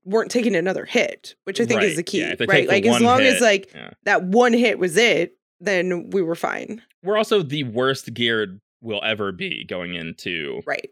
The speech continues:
Speaker 2: this content, which I think is something to keep in mind as well, too, where a lot of these fights, a little more D P S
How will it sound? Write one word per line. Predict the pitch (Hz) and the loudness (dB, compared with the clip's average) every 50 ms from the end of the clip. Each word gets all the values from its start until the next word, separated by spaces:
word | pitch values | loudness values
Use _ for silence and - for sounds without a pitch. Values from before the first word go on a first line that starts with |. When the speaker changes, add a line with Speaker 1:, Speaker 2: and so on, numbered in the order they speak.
| _ _ _ | _ _ _
Speaker 2:
this | 92 87 - | -12 -12 -12
content, | - - 101 90 85 - - 87 62 - | -10 -10 -10 -10 -10 -10 -12 -12 -12 -12
which | - 104 - 110 | -12 -8 -8 -6
I | 98 | -6
think | - 101 90 | -6 -8 -10
is | 95 - | -10 -10
something | - 104 95 92 87 | -8 -8 -8 -10 -10
to | 92 | -8
keep | - 110 95 95 | -8 -8 -6 -6
in | 95 | -8
mind | 98 90 90 92 - | -8 -8 -8 -10 -12
as | - - | -14 -14
well, | - - - | -14 -14 -14
too, | - _ - 76 64 67 | -14 _ -14 -12 -12 -10
where | 71 71 73 - _ _ _ _ _ - | -10 -10 -10 -12 _ _ _ _ _ -6
a | 110 | -2
lot | 110 117 127 135 | 2 2 4 4
of | 131 | 2
these | 117 113 104 - | 0 -2 -4 -4
fights, | - 117 107 101 92 82 - - - | -4 -4 -2 -2 -4 -6 -10 -12 -12
a | 104 | -10
little | 104 104 110 107 107 | -6 -4 -4 -2 -2
more | 104 104 98 95 | -2 -2 -2 -2
D | 98 98 98 | -4 -6 -8
P | - - 92 | -8 -8 -8
S | 85 71 - - - - | -8 -8 -8 -10 -16 -18